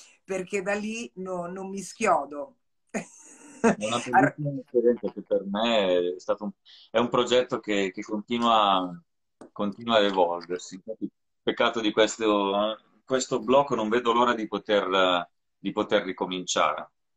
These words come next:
Speaker 1: Per la musica, infatti, Andy, ne ho sentite tante, ma tu, che voglio dire, la vivi quotidianamente, quindi sicuramente sei più informato di me, perché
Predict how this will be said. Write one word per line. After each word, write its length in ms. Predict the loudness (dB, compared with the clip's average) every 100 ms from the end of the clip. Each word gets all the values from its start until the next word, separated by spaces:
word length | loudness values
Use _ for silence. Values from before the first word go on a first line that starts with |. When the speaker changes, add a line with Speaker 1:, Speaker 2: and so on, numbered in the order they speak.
| _ _
Speaker 1:
Per 160 | 0 2
la 100 | 2
musica, 360 | -2 -8 -10 -10
infatti, 720 | -10 -6 -6 -6 -8 -4 -4 -6
Andy, 420 | -6 -6 -6 -6
ne 120 | -6
ho 60 | -10
sentite 560 | -10 -12 -12 -10 -8
tante, 580 | -2 -2 -4 -10 -14 -8
ma 180 | -2 -2 -4 _
tu, 200 | -18 -18 _
che 100 | -16
voglio 320 | -14 -8 -6
dire, 420 | -2 -2 -2 -6 -8
la 200 | -6 -6
vivi 440 | -6 -10 -8 -12
quotidianamente, 1040 | -8 -8 -4 -2 -2 -2 -4 -6 -10 -12 -10
quindi 320 | -8 -6 -8
sicuramente 680 | -8 -4 -2 -2 -4 -10 -12
sei 220 | -12 -12
più 100 | -12
informato 560 | -12 -10 -2 0 0 0
di 140 | -2
me, 180 | -2 -6
perché 460 | -8 -10 -10 -10